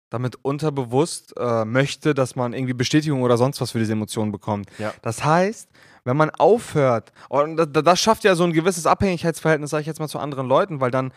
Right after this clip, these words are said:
Speaker 1: äußerst du immer wieder Gefühle mit der Hoffnung, irgendjemand kümmert sich um dich oder hilft dir oder was auch immer. Wenn du aber damit aufhörst, dann machst du dich eigentlich frei davon, äh,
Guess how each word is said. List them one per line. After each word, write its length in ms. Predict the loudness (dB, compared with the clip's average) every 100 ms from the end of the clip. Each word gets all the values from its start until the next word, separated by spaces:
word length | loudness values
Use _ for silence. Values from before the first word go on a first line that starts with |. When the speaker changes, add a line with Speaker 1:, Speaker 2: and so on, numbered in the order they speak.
| -16 -16 2
Speaker 1:
äußerst 340 | 2 2 -2
du 40 | -2
immer 160 | -2
wieder 160 | 0 -2
Gefühle 420 | -2 -8 -4 0
mit 220 | 0 4
der 200 | 4 4
Hoffnung, 520 | 2 0 -2 -2 -4 -6 -16 -4
irgendjemand 800 | 2 2 2 0 4 4 2 -6 _ _ _ _ _ _ _ 2
kümmert 280 | 2 2
sich 160 | -2 -4
um 160 | -2 0
dich 260 | 0 0
oder 260 | 0 2 4
hilft 400 | 4 0 0 2
dir 120 | 4
oder 220 | 6 6
was 200 | 4 2
auch 200 | 0 -2
immer. 400 | -2 -4 0 0 -2 _ _ _ _
Wenn 140 | 0 4
du 80 |
aber 320 | 6 6 4 2
damit 320 | -4 -4 -2
aufhörst, 800 | 0 0 0 -2 0 0 -6 -20 _ _ _ _ _
dann 360 | 2 4 2 -6 _ _ _ _ -6
machst 200 | -6 -4
du 40 |
dich 160 | -4 -4
eigentlich 280 | -6 -8 -10
frei 400 | -10 0 2 4
davon, 540 | 2 0 -6 -6 -10 _ _ _ _ -4
äh, 340 | -2 0 -2